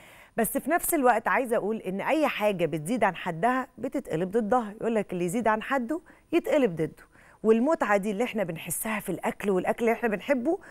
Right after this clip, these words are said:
ممكن بدل ما تبقى متعة حب تبقى تتقلب لحزن. لأن الأكل من غير نظام صحي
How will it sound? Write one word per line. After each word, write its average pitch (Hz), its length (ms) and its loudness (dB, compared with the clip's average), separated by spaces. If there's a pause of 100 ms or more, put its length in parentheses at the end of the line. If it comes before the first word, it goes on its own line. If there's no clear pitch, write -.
(260)
ممكن 262 380 2
بدل 240 260 6
ما 190 80 2
تبقى 220 300 2
متعة 220 400 0
حب 294 260 6 (220)
تبقى 214 380 -2 (300)
تتقلب 208 400 0 (200)
لحزن. 196 440 0 (560)
لأن 196 180 4
الأكل 240 460 2
من 190 160 -2
غير 180 340 0
نظام 208 300 2
صحي - 440 -6